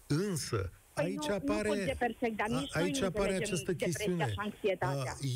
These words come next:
Speaker 1: ea,
Speaker 2: Nici noi nu înțelegem acestea.
Speaker 1: sportivii nu spun în felul următor: „Nu vorbesc cu răutăcioșii.” Sportivii au pedepsit întreaga presă. Publicații precum treizeci zero punct ro, care e una dintre cele mai bune publicații din România și care scrie aplicat despre tenis,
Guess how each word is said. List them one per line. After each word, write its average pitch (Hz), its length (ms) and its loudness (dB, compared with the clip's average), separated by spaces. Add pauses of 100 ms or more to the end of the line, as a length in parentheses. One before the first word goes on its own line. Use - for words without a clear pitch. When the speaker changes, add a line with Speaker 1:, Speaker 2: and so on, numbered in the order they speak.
Speaker 1:
ea, 175 180 2
Speaker 2:
Nici 269 180 0
noi 285 160 4
nu 294 100 4
înțelegem 202 600 0
acestea. - 480 -2
Speaker 1:
sportivii 196 500 0
nu 208 100 0
spun 208 280 0
în 196 60 2
felul 180 280 0
următor: 156 500 0
„Nu 156 180 0
vorbesc 151 500 0
cu - 120 0
răutăcioșii.” 135 840 0 (320)
Sportivii 175 600 -2
au 190 100 2
pedepsit 147 580 -2
întreaga 160 460 0
presă. 165 580 -2 (340)
Publicații 127 600 0
precum 143 320 0
treizeci 139 480 0
zero 131 340 2
punct 113 280 -2
ro, 135 120 2
care 107 240 0
e 107 40 -2
una 139 220 0
dintre 120 260 0
cele 139 200 0
mai 127 180 0
bune 123 220 0
publicații 117 560 -2
din 113 140 0
România 110 420 0 (260)
și - 180 -2
care 120 180 0
scrie 139 280 -2
aplicat 135 540 -2
despre 135 380 -2
tenis, 107 500 -2